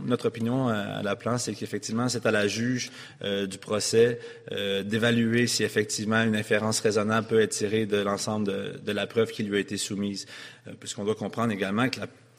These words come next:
dans le cas présent, c'était une narrative par le ministère public. On avait certains éléments de preuve et il demandait à la juge de première instance d'inférer raisonnablement que monsieur Vernelus était coupable. Et en défense, c'est le contraire.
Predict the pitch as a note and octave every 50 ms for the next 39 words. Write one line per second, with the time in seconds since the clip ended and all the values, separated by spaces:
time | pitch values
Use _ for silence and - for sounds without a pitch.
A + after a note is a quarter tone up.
0 | _ - G#2+ A2 A2 G2+ F#2+ - C3+ A#2 - - G#2 F#2+ A2+ B2+ D3 C#3+ - -
1 | F#2+ - - G#2 G#2+ G#2 G#2 G#2 G#2 G#2 G#2 G#2+ G#2 G2+ G2 - - C#3+ D3 C3+
2 | - - G#2 G2+ G2 F#2+ F#2+ G2 G2+ F#2+ - - G#2 F#2+ - G2 F#2 A2+ B2 B2
3 | - G2+ F#2+ G2+ G2+ G#2 G2+ - G#2 - - A#2 A2 A#2+ A2 G#2+ G#2+ G2+ G2 F#2
4 | - - - B2+ D3+ E3 D#3 C3+ - - - - - - - - G2+ G#2 G#2+ G#2
5 | G#2+ G#2 G2+ G#2 G#2 A2+ B2+ C3 A2+ G#2 G2+ A2 A#2 A2+ - A#2+ - - G2 G2+
6 | G2 G2 G2 G2 - - A#2+ A#2+ C3 C#3 C3+ - - - - - - - - -
7 | B2 C3 C#3+ C3+ - C#3 B2+ A#2 G#2+ B2 C3+ D3 D3+ - - - - - - -
8 | A2 A2 A2+ B2 B2 B2+ A#2 A#2 A2 G#2+ A2+ A#2 B2+ C#3+ D#3 - - - - -
9 | - _ _ _ - A#2+ A#2 A2 A2+ G#2+ - A#2+ A2 A2 A2 A2 A2 A#2 - C3
10 | - G#2+ F#2+ - G2 - G#2 G2+ G2+ - - - - - _ - - F#2 F#2 F#2+
11 | - - - A#2+ C3+ C#3 A#2+ - - - - - - - - - - F#2+ F#2+ -
12 | G#2 G#2 - - A2+ G#2+ G2